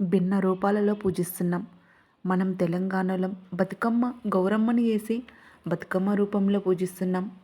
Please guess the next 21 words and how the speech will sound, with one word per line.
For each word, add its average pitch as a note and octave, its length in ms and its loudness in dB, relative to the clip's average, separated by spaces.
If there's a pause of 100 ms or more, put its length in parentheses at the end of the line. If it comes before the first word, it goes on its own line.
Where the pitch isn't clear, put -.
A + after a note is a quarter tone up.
(500)
నవరాత్రిలో G#3 600 0
దుర్గామాతను A3 760 0
పెట్టుకొని G#3 600 -2 (560)
అమ్మవారి G3 520 0
రూపంలో G3+ 480 0
కొందరు F3+ 380 -4
పూజిస్తున్నారు. F3+ 640 -4 (500)
ఎటు F3 160 2
పూజిసినా A3+ 800 0 (140)
ఆ F3+ 100 2
తల్లి E3+ 360 -2
శక్తి F#3+ 520 -6
అంతా F3 360 -2
ఒక్కటే. F3 460 -4 (460)
ఈ F#3+ 160 0
సృష్టి F#3+ 440 -4
స్థితి G3+ 380 -2
లయకారిణి G#3 840 0 (220)
ఆమెనే. F3+ 400 0 (520)
ఈ G3+ 260 2 (120)
విశ్వం F#3+ 400 -2